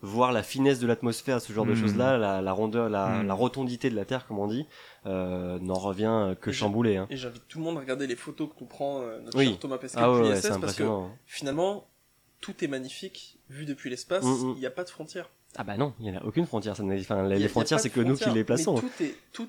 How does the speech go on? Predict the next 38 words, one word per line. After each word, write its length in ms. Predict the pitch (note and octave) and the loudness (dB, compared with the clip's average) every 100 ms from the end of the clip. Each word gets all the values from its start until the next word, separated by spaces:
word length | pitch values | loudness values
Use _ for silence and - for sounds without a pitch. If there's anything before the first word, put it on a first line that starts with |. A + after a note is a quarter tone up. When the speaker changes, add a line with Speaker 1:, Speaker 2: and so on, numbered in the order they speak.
| - | -8
Speaker 3:
est 60 | |
magnifique. 380 | C#3 D3 D3+ - - | -10 -10 -14 -12 2
Speaker 1:
Mais 220 | A#2+ A#2 | 2 4
d'ailleurs, 380 | A#2+ D3 A#2 - | 4 4 2 -2
on, 180 | - G#2+ | -4 -2
on 140 | A2 G#2 | 2 2
est 40 | |
pile 180 | G2+ C#3 | 0 0
dedans 240 | B2+ D3+ G#3+ | 2 4 2
parce 180 | A#2 | -2
que 300 | - A2 G#2+ A2+ | 2 2 2 2
ne-, 220 | A2 A2 | 2 2
le 100 | G#2+ | 2
sujet 440 | G#2 B2+ D3 D3 - _ - | 0 0 2 2 -2 _ -6
qu'on 180 | G#2+ | -2
a 340 | G2+ F#2+ F#2 F#2 | 0 0 0 -2
décidé 400 | G#2 A2 A#2+ A#2+ | -2 -2 0 0
d'évoquer, 560 | A2 G#2 G#2+ A#2+ A#2 | 2 0 0 -2 0
euh, 180 | G#2 F#2+ | 0 -2
en 120 | F2+ G2 | -4 -6
seconde 280 | - A2+ G#2+ | -4 -2 -2
partie 200 | G#2 G#2+ | -4 -2
d'émission, 300 | G#2 A2 E3 | -2 0 -2
donc 160 | G#2+ | 0
en 40 | G2 | -2
prenant 320 | - G#2 G2+ - | 0 0 0 -2
un 120 | B2 | -4
peu 140 | A#2+ | -4
plus 260 | A2 A2+ - | -6 -8 -6
le 80 | A2 | -4
temps, 200 | E3 G3+ - - - - | -2 -4 -10 -20 -20 -2
c'est, 400 | - C#3+ D#3+ E3 | 2 4 4 6
euh, 120 | A2 | 4
les 140 | G#2 | 4
différentes 480 | G#2 A#2 C#3+ C3+ B2+ | 0 -2 2 2 4
améliorations 580 | A#2+ A#2 A2 A2 - D#3 | 4 4 4 2 0 -4
qui 220 | - G#2+ | -4 -8
viennent 420 | G2 B2 C#3+ B2 | 0 2 4 0